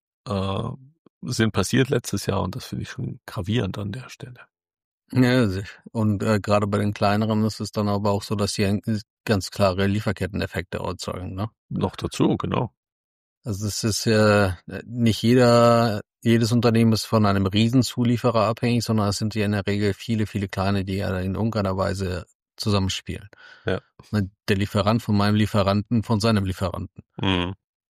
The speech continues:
Speaker 2: Irgendwo ist immer irgendwer beteiligt und, äh, wenn halt dann tatsächlich so ein Effekt ausgelöst wird, dann kann es auch, äh, zu,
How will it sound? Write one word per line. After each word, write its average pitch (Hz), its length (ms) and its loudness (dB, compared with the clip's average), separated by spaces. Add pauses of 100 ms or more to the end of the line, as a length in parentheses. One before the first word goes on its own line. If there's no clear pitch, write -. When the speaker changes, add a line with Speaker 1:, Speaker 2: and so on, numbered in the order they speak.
(460)
Speaker 2:
Irgendwo 120 460 4
ist 104 180 2
immer 113 280 4
irgendwer 110 460 2
beteiligt 101 580 2
und, 107 200 2
äh, 104 360 4
wenn 104 200 2
halt 104 180 2
dann 104 180 2
tatsächlich 101 460 -2
so 107 60 -2
ein 98 100 0
Effekt 92 320 -4
ausgelöst 95 540 -2
wird, 110 100 -2
dann 107 140 2
kann 101 160 0
es 104 180 -2
auch, 98 360 2
äh, 104 440 2
zu, 98 480 -2